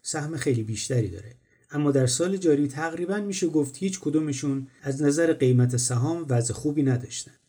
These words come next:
از طرف دیگه وضعیت شرکت‌های پرداخت الکترونیکی هم بابت افزایش هزینه‌ها و اصلاح نشدن نظام کارمزد کلاً خوب نیست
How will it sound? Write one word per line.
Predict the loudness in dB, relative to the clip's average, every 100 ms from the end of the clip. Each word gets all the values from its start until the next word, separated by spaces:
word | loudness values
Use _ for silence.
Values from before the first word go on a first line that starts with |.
| _
از | -4 -2
طرف | 2 2 2
دیگه | 0 0 0
وضعیت | 2 2 4 2 2
شرکت‌های | -2 -2 0 -2 -2 -4
پرداخت | 0 -2 -2 -6 -4
الکترونیکی | -4 -4 -2 -2 -2 -4 -4
هم | -4 -2 -4 -8 _
بابت | 2 2 -2
افزایش | -4 -4 0 2 2
هزینه‌ها | -2 -2 -2 -2 -6 -10 -16 _ _
و | -6
اصلاح | -2 0 2 0
نشدن | 2 0 2 2 2
نظام | 0 0 2 0
کارمزد | 0 -4 -2 -2 -2 -4 -12
کلاً | -6 0 2 2 -2
خوب | -2 -4 -2
نیست | -2 -2 -8